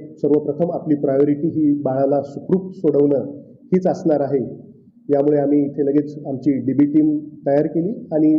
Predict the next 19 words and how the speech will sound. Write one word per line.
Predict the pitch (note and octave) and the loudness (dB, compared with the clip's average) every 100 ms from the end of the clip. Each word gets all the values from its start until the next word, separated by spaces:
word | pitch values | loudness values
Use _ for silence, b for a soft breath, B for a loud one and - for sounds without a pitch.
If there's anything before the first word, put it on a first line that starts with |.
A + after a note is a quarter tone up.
| D3+ | 2
त्या | D3 | -2
बाळाचा | C3 B2+ C3 E3 | -2 -4 -2 -2
शोध | - C#3+ A#2+ | -2 -2 -2
घेतला. | A2 G#2 A#2 - - _ _ _ _ _ - | -6 -8 -14 -20 -20 _ _ _ _ _ -4
या | E3+ | -2
तपासामध्ये | E3+ F#3+ F#3 F#3+ F#3 | 0 -2 -2 0 0
असं | E3+ F3+ | 0 0
आढळून | F#3 E3 E3+ F3 | 0 2 2 2
आलेलं | D#3 D#3+ D#3 | 2 2 2
आहे | C#3+ D3 A#2 - - - - | 2 0 -2 -8 -18 -20 -10
की | - D#3 D#3+ E3 - - C#3+ | 2 6 6 2 -6 -8 0
पोलादपूर | D3 D#3 D3+ D#3 | 2 2 2 2
येथील | C#3+ F3 C3 - - - | 2 2 2 0 -10 -14
श्रीकृष्ण | - D#3+ F3 E3+ F#3 | -2 0 0 -2 -2
शांताराम | E3+ C#3+ C3 D3+ D3+ | -2 -4 -2 0 0
पाटील, | C#3+ - C3 A#2 | -2 -2 -2 0
वय | B2+ | 0
वर्ष | C3+ C3 | 0 0
त्रेपन्न, | D3 D3 C#3+ E3 D3 | -4 0 0 2 0